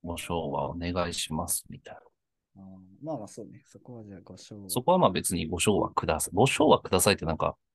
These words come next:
Speaker 2: うん。
Speaker 1: なかったっけ？昔のなんか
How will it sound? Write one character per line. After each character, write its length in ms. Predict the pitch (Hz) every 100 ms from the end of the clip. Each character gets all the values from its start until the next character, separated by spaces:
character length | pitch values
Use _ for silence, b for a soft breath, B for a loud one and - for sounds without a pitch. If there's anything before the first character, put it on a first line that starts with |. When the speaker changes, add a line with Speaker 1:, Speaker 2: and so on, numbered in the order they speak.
| _ _ _ 104
Speaker 2:
う 40 |
ん。 80 | 98 _ _ _ _ _ _
Speaker 1:
な 120 | 117
か 100 | 127
っ 60 | -
た 100 | -
っ 80 | -
け？ 100 | -
昔 360 | 85 85 80 82
の 80 | 80
な 100 | 76
ん 80 |
か 180 | - -